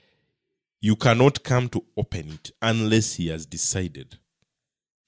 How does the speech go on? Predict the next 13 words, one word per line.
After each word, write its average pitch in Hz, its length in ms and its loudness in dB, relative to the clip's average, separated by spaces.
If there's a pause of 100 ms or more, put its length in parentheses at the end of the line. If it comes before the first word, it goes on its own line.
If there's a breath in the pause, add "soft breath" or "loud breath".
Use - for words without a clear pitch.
(120)
So - 200 -2
Daniel 143 500 6
is 104 200 2
in 113 220 -2
there 87 180 -2
with 76 120 -8
the 69 100 -12
lions. 69 380 -12
Then 117 140 -2
the - 80 0
king 113 340 -4
went 131 320 0
off - 400 0